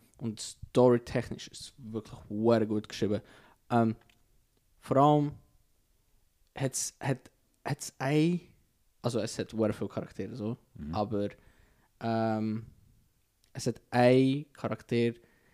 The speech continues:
Speaker 1: wo man nicht so lang hat, ähm, also, äh, wie soll ich sagen, wo man nicht so lang hat, äh, äh, halt
Speaker 2: Beleuchtet?
Speaker 1: gesehen.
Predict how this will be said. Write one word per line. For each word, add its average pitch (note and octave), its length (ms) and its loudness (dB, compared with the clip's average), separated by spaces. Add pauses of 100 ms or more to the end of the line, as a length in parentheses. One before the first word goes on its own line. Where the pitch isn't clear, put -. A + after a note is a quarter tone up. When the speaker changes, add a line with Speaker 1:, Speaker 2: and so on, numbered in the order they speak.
(220)
Speaker 1:
wo C3 520 2
man B2+ 320 4 (200)
nicht F3+ 420 -2
so F#3+ 460 4
lang F3 460 2
hat, D3 360 -4
ähm, A#2 380 -2 (280)
also, G#2+ 320 -4 (1200)
äh, A#2 160 -4
wie A2+ 60 -8
soll B2+ 160 -2
ich B2 60 -6
sagen, A2+ 200 2
wo A2+ 80 4
man A#2 100 2
nicht C#3 140 0
so C#3 100 4
lang C3 340 2
hat, B2+ 300 -2
äh, G#2+ 600 0
äh, A2 400 -10 (380)
halt - 200 -4
Speaker 2:
Beleuchtet? - 20 -6
Speaker 1:
gesehen. A2 400 2